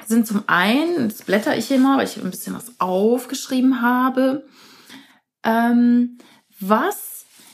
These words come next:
die praktisch wichtigsten Gesetzmäßigkeiten einer, ja, geheimnisvollen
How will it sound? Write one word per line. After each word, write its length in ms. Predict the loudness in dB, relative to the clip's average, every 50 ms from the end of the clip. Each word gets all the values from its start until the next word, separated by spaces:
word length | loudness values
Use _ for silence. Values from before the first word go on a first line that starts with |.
| _ _ _ 0
die 300 | 2 2 2 2 0 -6 -14 -20 _
praktisch 640 | -4 -2 -2 -2 -2 0 0 0 0 0 -4 -8 -14 _ _ _ _ _ _ _ _ _
wichtigsten 800 | -2 0 2 2 2 0 0 -2 -2 -2 -2 -2 0 2 2 2
Gesetzmäßigkeiten 2250 | 2 0 -2 -2 -2 -2 -2 -2 -4 -6 -4 0 2 2 2 2 0 -2 -4 -6 -6 -8 -8 -4 -2 0 2 2 2 2 0 -4 -6 -8 -2 0 0 0 0 2 0 0 2
einer, 400 | 2 2 2 2 2 0 -2 -4 -12 -20 -20 _ _ _ _
ja, 140 | 0 0 0
geheimnisvollen 1300 | 0 -2 -2 -2 -2 0 0 2 2 2 2 2 2 2 0 0 -4 -8 -4 0 0 2 4 2 2 0